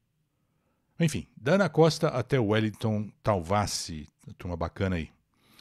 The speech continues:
De seis a onze meses, o Álvaro já falei. Da Aden até o Wanderson. O Wanderson tá aqui hoje.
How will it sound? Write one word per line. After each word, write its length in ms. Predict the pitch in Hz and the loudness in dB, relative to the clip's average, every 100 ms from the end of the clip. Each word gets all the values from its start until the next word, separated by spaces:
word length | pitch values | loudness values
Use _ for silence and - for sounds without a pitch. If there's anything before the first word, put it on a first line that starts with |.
| - _ | -20 _
De 80 | - | -4
seis 240 | - 139 113 | 2 4 6
a 60 | |
onze 300 | 113 139 147 | 6 6 4
meses, 500 | 180 220 214 - - - | 6 6 4 -4 -12 -8
o 60 | 90 | 0
Álvaro 340 | 104 98 90 | 2 2 0
já 120 | 90 | -2
falei. 420 | 113 156 160 220 196 _ _ - | 0 4 6 6 2 _ _ -8
Da 220 | 104 113 | 0 2
Aden 320 | 147 170 196 - _ _ _ _ _ _ _ - - - | 4 4 2 -2 _ _ _ _ _ _ _ -20 -14 -8
até 240 | 117 139 | 0 4
o 100 | 147 | 6
Wanderson. 440 | 127 117 76 - | 6 4 -2 -10
O 120 | 92 98 | -6 -2
Wanderson 300 | 120 120 143 | -2 -4 -6
tá 100 | 143 | -6
aqui 160 | - | -6
hoje. 300 | 78 71 - | -8 -10 -20